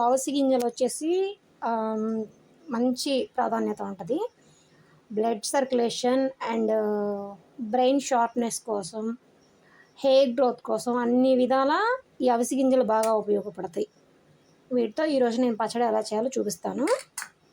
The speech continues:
ఆ పచ్చడికి కావాల్సిన ఐటమ్స్ అండి, ఇది ముడి చింతకాయ పచ్చడి, ఇవి అవిసె గింజలు ఒక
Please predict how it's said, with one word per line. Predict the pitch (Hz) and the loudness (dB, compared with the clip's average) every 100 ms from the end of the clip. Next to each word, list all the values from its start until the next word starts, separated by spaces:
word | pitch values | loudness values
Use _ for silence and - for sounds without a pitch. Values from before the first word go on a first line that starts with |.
| _ - - _ _ _ - _ _ _ _ _ _ _ _ _ _ 262 | _ -18 -18 _ _ _ -20 _ _ _ _ _ _ _ _ _ _ -4
ఆ | |
పచ్చడికి | 269 240 269 277 | -2 -2 -2 2
కావాల్సిన | 262 240 247 233 220 | 2 4 2 0 0
ఐటమ్స్ | 233 226 220 | 0 -2 0
అండి, | 214 359 330 | 0 2 2
ఇది | 247 | 4
ముడి | 233 233 | 2 2
చింతకాయ | 269 247 233 214 | 2 0 0 -2
పచ్చడి, | 190 - 202 370 523 - _ _ - 233 | -4 -4 -2 0 -2 -8 _ _ -6 -2
ఇవి | 233 220 | 0 2
అవిసె | 233 269 240 | 0 0 0
గింజలు | 214 196 214 440 539 - _ | 0 0 2 2 0 -8 _
ఒక | - | -8